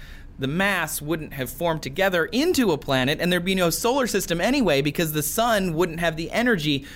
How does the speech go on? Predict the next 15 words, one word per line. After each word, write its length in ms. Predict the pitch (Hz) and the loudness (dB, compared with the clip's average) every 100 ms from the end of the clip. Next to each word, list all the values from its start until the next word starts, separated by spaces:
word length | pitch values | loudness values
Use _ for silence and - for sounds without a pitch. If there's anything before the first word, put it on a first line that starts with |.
| - | -4
to 100 | 175 | 0
have 120 | 151 | 0
held 220 | 175 190 160 | 0 -2 -2
itself 300 | - 170 151 | -2 -2 0
together 460 | 147 185 226 170 | 0 2 2 2
against 280 | 147 147 135 | 2 -2 -2
the 80 | 139 | -2
exploding 500 | 135 - 185 175 147 | -2 -2 0 0 -2
forces 400 | 165 175 156 143 | 0 0 0 -2
inside 380 | 135 208 240 233 | 0 2 2 2
of 60 | |
it. 40 | 170 | 0
And 120 | 151 | -2
of 60 | |
course, 220 | 147 170 | -2 -2